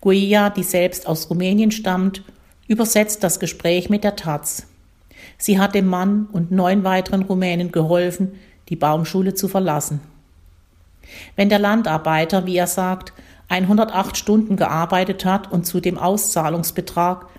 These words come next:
noch hundertdreißig Euro für die von der Baumschule übernommene Anfahrt aus Rumänien und einundsiebzig Euro für die laut Sozialrecht geltende Unterkunftspauschale hinzukommen, betrug der Stundenlohn nur knapp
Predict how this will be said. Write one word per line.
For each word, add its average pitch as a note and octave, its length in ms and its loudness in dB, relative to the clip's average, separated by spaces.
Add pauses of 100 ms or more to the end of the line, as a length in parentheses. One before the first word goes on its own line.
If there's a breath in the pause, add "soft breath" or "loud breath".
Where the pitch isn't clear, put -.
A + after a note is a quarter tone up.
(200 loud breath)
noch E3+ 220 -2
hundertdreißig G#3+ 760 2
Euro G3 300 2
für F#3 180 -2
die G#3 240 0
von F3+ 160 -2
der E3 100 0
Baumschule F#3+ 640 2
übernommene F3 760 -2
Anfahrt E3 680 0
aus D#3+ 240 -2
Rumänien E3+ 800 0 (540 loud breath)
und G3+ 180 2
einundsiebzig G#3+ 720 0
Euro G3+ 340 2
für F#3+ 200 -4
die G3+ 100 -2
laut F#3+ 500 0
Sozialrecht F#3 1000 0
geltende F3+ 420 2
Unterkunftspauschale F3 1400 0
hinzukommen, F3+ 960 -2 (500 loud breath)
betrug B3 380 0
der C4 100 2
Stundenlohn G3 840 2
nur G#3 180 6
knapp F3+ 460 -4